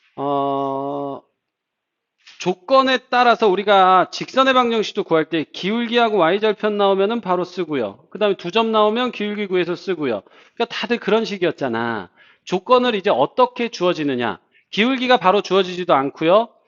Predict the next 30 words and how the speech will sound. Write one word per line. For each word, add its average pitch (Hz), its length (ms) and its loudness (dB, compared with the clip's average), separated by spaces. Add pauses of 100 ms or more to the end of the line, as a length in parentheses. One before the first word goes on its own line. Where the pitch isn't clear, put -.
(120)
어떤 196 420 0
직선과 180 640 2
평행하다, 190 680 -2
어떤 175 340 -4
직선과 170 480 -2
수직이다, 226 540 -2
뭐 139 140 -2
이런 240 300 2
식으로 226 360 -4
주어진 175 360 0
조건을 165 400 -2
우리가 180 460 2 (300)
해석해서 208 920 0
기울기를 160 380 -2
찾아내고 127 640 -4 (380)
뭐 160 120 -2
이런 220 240 4
식으로 196 320 -2
했습니다. 196 640 0 (1500)
마찬가지로 214 840 6
원에 240 280 6
대한 262 220 4
기본형을 262 580 0
배웠고요. 160 720 2
이제 175 360 2
조건을 233 420 0
새롭게 302 600 -2
제시할 262 600 0
겁니다. 127 400 0
문제에서. 139 600 -2